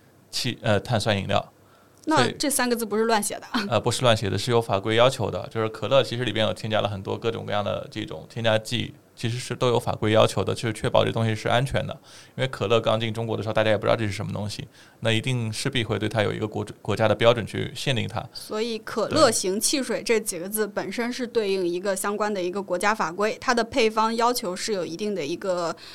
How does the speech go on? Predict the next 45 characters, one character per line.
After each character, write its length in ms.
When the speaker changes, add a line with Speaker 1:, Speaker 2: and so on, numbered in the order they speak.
Speaker 2:
呃， 200
法 220
规 140
的 100
一 60
个 80
限 260
定。 160
Speaker 1:
对， 120
比 120
如 80
说 180
那 160
个 120
里 60
边 140
的 80
咖 140
啡 120
因， 240
法， 200
Speaker 2:
嗯。 60
Speaker 1:
法 120
律 80
上 100
就 80
规 80
定 140
就 100
要， 180
我 120
记 140
得 100
应 100
该 160
是 140
小 180
于 160
一 40
百 140
五 120
十 100
P 120
P 180
M， 140